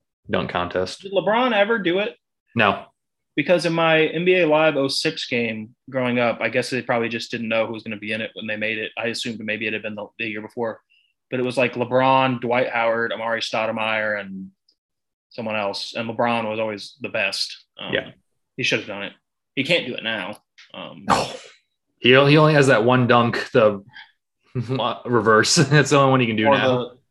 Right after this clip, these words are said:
Speaker 2: or the
Speaker 1: Oh,
Speaker 2: arm
Speaker 1: yeah.
Speaker 2: way out, the infamous
Speaker 1: Yeah.
Speaker 2: photo of him. Um,
Speaker 1: Name
Speaker 2: I'm, I'm
Speaker 1: something
Speaker 2: going with
Speaker 1: more
Speaker 2: Obi
Speaker 1: iconic.
Speaker 2: Toppin. I'm
Speaker 1: You
Speaker 2: going
Speaker 1: know
Speaker 2: with
Speaker 1: it's
Speaker 2: Obi
Speaker 1: just gonna
Speaker 2: Toppin.
Speaker 1: sound cool when he le-, reaches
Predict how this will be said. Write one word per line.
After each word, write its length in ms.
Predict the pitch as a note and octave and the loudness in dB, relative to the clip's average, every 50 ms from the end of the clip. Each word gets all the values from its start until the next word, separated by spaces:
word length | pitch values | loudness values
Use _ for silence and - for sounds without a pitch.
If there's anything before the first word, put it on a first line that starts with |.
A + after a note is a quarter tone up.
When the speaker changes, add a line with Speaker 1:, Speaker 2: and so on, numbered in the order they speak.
| _ _ | _ _
Speaker 2:
or 100 | D#3+ D3+ | 2 4
the 60 | C#3 C#3 | 6 8
Speaker 1:
Oh, 80 | C3+ C3 | 8 8
Speaker 2:
arm 180 | B2+ - G#2+ | 8 8 6
Speaker 1:
yeah. 220 | G2 F#2 F2+ G2 B2+ | 6 4 2 2 0
Speaker 2:
way 100 | B2+ A#2+ | -2 -4
out, 280 | A#2 A#2 A#2+ B2 A#2+ - - C3 | -4 -2 -4 -4 -4 -6 -8 -4
the 140 | B2+ B2 | -2 0
infamous 380 | B2+ C3 B2 - C3+ B2 A#2 A2+ | 0 -2 -2 -4 -6 -4 -2 -2
Speaker 1:
Yeah. 100 | F#2 F2+ | 0 0
Speaker 2:
photo 300 | A2+ A#2 A2+ A#2+ A#2+ A#2 | 0 -2 -2 -2 -4 -4
of 100 | A#2 B2+ | -4 -4
him. 200 | B2 A#2 A#2 G#2+ | -6 -6 -6 -8
Um, 280 | F2+ G#2 G2 F#2+ G2 - - | -10 -10 -12 -12 -14 -18 -16
Speaker 1:
Name 300 | - G#2+ B2+ D3 E3+ E3+ | -8 -2 0 2 2 4
Speaker 2:
I'm, 60 | D#3 | 4
I'm 60 | E3 F#3+ | 4 4
Speaker 1:
something 80 | F#3 - | 6 6
Speaker 2:
going 160 | A3 G#3+ G3 | 6 6 6
with 80 | F#3 B2 | 6 6
Speaker 1:
more 80 | - D#3+ E3 | 6 6 6
Speaker 2:
Obi 120 | D#3 D3+ | 6 4
Speaker 1:
iconic. 20 | |
Speaker 2:
Toppin. 520 | - A2+ A2 G#2+ - G2 F#2+ - C#3 C3 - _ _ _ _ _ _ _ _ _ _ | 4 2 2 2 0 0 -2 -4 -8 -10 -14 _ _ _ _ _ _ _ _ _ _
I'm 80 | D#3 - | 2 4
Speaker 1:
You 40 | C#3 | 6
Speaker 2:
going 100 | G#3+ F#3+ | 6 6
Speaker 1:
know 60 | F3 F#3 | 8 8
Speaker 2:
with 80 | F3+ E3 | 8 6
Speaker 1:
it's 60 | D#3+ | 6
Speaker 2:
Obi 40 | D#3+ | 2
Speaker 1:
just 120 | D3+ - | 0 0
gonna 140 | D#3+ C#3+ B2+ | 0 0 0
Speaker 2:
Toppin. 80 | - | 0
Speaker 1:
sound 260 | - D3 C3 B2 A2 - | -2 -2 -2 -2 -4 -2
cool 360 | - D3+ D3 C#3+ C3+ B2+ A#2+ | 2 4 6 8 8 6 6
when 100 | A2+ A2 | 2 -2
he 140 | A2+ A2+ G#2+ | -6 -6 -4
le-, 260 | A#2+ B2 B2 B2+ B2 | -2 -2 -2 -2 -2
reaches 580 | B2 B2+ A#2+ - A#2 A2+ A2 G#2+ - - _ | -2 -4 -4 -2 -4 -6 -6 -8 -10 -14 _